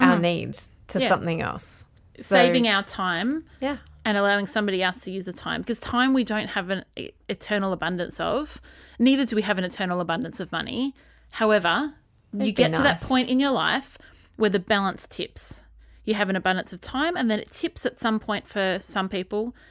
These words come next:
Speaker 2: whether you have more money than time, and so you're able to engage other people to help you, which is how people engage our services.
Speaker 1: Yeah.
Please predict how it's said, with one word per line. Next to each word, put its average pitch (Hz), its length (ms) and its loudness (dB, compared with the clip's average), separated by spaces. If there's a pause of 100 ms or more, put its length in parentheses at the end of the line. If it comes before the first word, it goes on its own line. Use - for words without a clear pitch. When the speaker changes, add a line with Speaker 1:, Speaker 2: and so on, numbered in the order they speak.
(220)
Speaker 2:
whether 208 220 2
you 196 160 0
have 190 200 -2
more 220 240 2
money 226 220 2
than 180 160 -4
time, 170 460 -8 (140)
and 190 160 -4
so 196 120 -6
you're 190 160 0
able 180 240 -2
to 185 60 -4
engage 175 440 -4
other 165 140 -4
people 180 220 -8
to 175 60 -2
help 226 180 -4
you, 302 80 -2
which 359 180 -2
is 349 200 -2 (480)
how - 180 2
people 254 340 0
engage 180 340 0
our - 120 -8
services. - 680 -14 (320)
Speaker 1:
Yeah. 339 280 -2